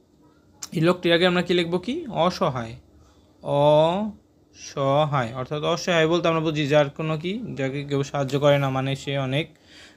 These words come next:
যে কোনো কাজ করতে পারে না। তো এখানে কি করবো আমরা, এই অসহায় লোকটি সাহায্যের জন্য কি করলো, হাত পাতলো, ঠিক আছে? তো আশা করছি এটা তুমি বুঝতে পেরেছো। এর পরবর্তীতে দেখো কি আছে,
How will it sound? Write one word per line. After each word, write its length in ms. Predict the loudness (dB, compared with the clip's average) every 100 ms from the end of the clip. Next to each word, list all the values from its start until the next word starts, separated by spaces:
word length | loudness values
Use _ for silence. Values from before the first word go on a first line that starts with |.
| -8
যে 240 | 0 0
কোনো 220 | 0 -2 0
কাজ 140 | -2 -2
করতে 220 | -2 2
পারে 140 | 2
না। 100 | 2
তো 80 | 0
এখানে 220 | 0 0 -2
কি 100 | -2
করবো 200 | 0 2
আমরা, 200 | 4 4
এই 220 | 2 2 4
অসহায় 380 | 2 2 2
লোকটি 340 | 4 2 -2 -4
সাহায্যের 520 | -4 -2 2 2 2 0
জন্য 180 | 0 0
কি 120 | -2
করলো, 320 | 0 4 6 6 2 -14 -20 -20 -2
হাত 160 | 0 0 2
পাতলো, 320 | 0 2 -8 -4
ঠিক 120 | 0
আছে? 220 | 0 0 -6 -8 _ -20 _ -4
তো 40 | 0
আশা 220 | 2 2
করছি 200 | -2 -2
এটা 140 | -2 -2
তুমি 260 | -2 0 0 -2 0
বুঝতে 240 | 0 0
পেরেছো। 360 | 0 0 0 -6 -14 -16 _ -20 _ _ _ _ _ _ -20 _ -6
এর 140 | -4
পরবর্তীতে 520 | 2 4 4 0 0
দেখো 420 | 2 4 2 0 -8
কি 160 | 0 2
আছে, 220 | 2 0